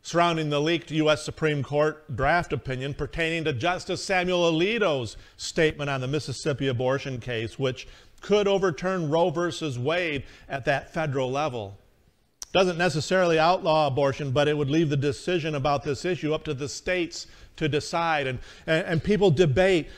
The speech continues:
whether or not the unborn are human life that should be protected or whether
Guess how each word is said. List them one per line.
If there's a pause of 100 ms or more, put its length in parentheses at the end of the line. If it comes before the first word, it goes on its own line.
(120)
whether
or
not
the
unborn
are
human
life
that
should
be
protected
or (220)
whether